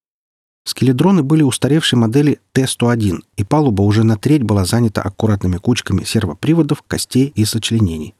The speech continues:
Блестящие черепа терминаторов стыли фирменным оскалом "I'll be back", производя неизгладимое впечатление. Спущенный по шторм-трапу Айболит, не споря, включился в работу,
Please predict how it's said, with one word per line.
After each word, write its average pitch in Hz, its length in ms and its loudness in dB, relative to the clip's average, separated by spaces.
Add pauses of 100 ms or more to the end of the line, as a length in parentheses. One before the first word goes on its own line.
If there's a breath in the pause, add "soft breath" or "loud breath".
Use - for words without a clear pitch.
(280 soft breath)
Блестящие 110 520 -2
черепа 113 380 -2
терминаторов 120 640 0 (100)
стыли 147 440 0
фирменным 117 460 2
оскалом 104 460 0 (140)
"I'll 104 240 -2
be 87 140 -4
back", 147 320 -2 (320)
производя 98 420 0
неизгладимое 98 640 2
впечатление. - 640 -8 (920)
Спущенный 165 580 0
по 113 140 -4
шторм-трапу 139 720 -2
Айболит, 104 540 -2
не 120 120 2
споря, 160 380 0
включился 110 540 -2
в - 40 -8
работу, 139 480 0